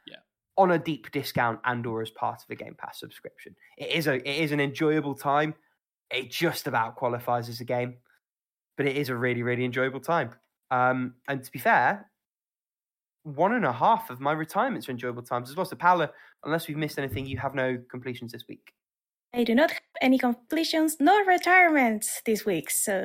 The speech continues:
Speaker 2: And
Speaker 3: go
Speaker 2: Alex doesn't have
Speaker 3: ahead.
Speaker 2: any retirements either, so we've,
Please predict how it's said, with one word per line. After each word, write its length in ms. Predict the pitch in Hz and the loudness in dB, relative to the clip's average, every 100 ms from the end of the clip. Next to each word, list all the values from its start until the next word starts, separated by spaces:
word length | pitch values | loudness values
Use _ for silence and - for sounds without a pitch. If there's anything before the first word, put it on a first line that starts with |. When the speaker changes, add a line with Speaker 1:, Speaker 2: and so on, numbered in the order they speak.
| 160 - | -2 -2
Speaker 2:
And 120 | 127 | -4
Speaker 3:
go 40 | 123 | 4
Speaker 2:
Alex 140 | 160 | 6
doesn't 160 | 226 311 | 6 6
have 100 | - | 6
Speaker 3:
ahead. 120 | - | 6
Speaker 2:
any 100 | 147 | 4
retirements 540 | 139 - 160 151 147 131 | -2 2 4 6 2 0
either, 360 | 170 185 185 - | 2 2 0 -4
so 500 | - 127 127 127 127 123 _ _ - | -2 0 2 0 -4 -8 _ _ -10
we've, 300 | 135 127 | -8 -8